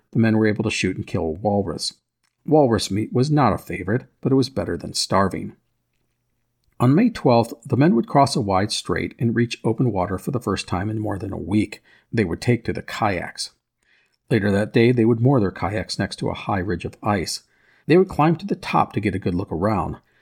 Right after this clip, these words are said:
It was then that disaster nearly struck. The catamaran broke from its moorings and started to drift off into the sea. The men rushed back to the shore,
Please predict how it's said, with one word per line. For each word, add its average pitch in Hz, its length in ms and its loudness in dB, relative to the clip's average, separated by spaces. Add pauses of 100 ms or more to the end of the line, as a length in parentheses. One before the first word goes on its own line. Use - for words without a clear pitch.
(140)
It - 80 -8
was 104 180 -4
then 127 220 4
that 139 120 2
disaster 107 500 0
nearly 85 300 -4
struck. - 560 -4 (480)
The - 60 -20
catamaran 92 680 0
broke 117 240 2
from 95 160 -2
its - 160 -10
moorings 101 440 -2
and 104 120 -2
started 87 340 0
to 85 60 -12
drift - 340 0
off 92 180 -2
into 90 220 -8
the 90 100 -12
sea. - 520 -2 (560)
The 143 80 2
men 156 240 8
rushed 143 300 2
back 104 260 6
to 117 80 4
the 95 100 -2
shore, 117 480 2